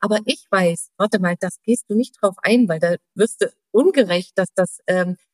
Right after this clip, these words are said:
würde völlig, ähm, überpesen, <laughs> was ich da drauf zu sagen hätte. Aber ich guck lieber mal, warum das mich so antriggert, ja? Wenn das emotional wird, dann werde ich ganz ruhig, dann f-,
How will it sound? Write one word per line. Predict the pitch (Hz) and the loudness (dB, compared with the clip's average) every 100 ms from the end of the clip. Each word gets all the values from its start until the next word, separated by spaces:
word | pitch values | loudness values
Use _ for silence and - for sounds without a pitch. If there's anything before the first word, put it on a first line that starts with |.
| - | 2
würde | 247 247 | 2 2
völlig, | - - 285 359 339 _ _ _ _ _ | -2 0 0 0 -10 _ _ _ _ _
ähm, | 214 226 226 220 208 | -2 0 0 0 -2
überpesen, | 262 349 269 - - 208 233 - 277 | -4 0 0 0 0 2 0 0 -4
<laughs> | 311 - - | -4 -8 2
was | 247 - | 2 4
ich | 233 - | -2 -2
da | 254 | -2
drauf | 233 - 254 - | -2 -2 -2 -2
zu | 233 | -6
sagen | 208 226 294 262 | 0 0 2 2
hätte. | 220 247 240 _ _ - - | 2 2 0 _ _ -14 0
Aber | 226 262 - | 2 2 -2
ich | 220 - | -4 -4
guck | 285 - | -4 -2
lieber | 269 311 269 | -4 0 2
mal, | 247 233 | 2 0
warum | 208 240 294 | 0 0 2
das | 226 - | 0 0
mich | 247 294 | 0 -2
so | - 196 | 0 0
antriggert, | - 160 160 160 160 _ 196 190 160 151 - _ | 0 -2 -4 -8 -14 _ 0 2 0 -2 -8 _
ja? | 170 185 269 _ _ _ _ - | 0 0 0 _ _ _ _ 0
Wenn | 214 | 2
das | 247 - | 2 0
emotional | 240 247 240 - 214 285 403 | 0 0 0 0 0 0 0
wird, | 262 190 _ _ - | 0 0 _ _ 0
dann | 202 208 | 2 2
werde | 214 214 | 2 0
ich | - _ | -4 _
ganz | - 254 359 - - | -4 -4 -6 -12 -4
ruhig, | 226 277 370 466 _ _ | 0 0 0 -4 _ _
dann | 208 208 214 - _ _ | 0 2 0 -4 _ _
f-, | - | -10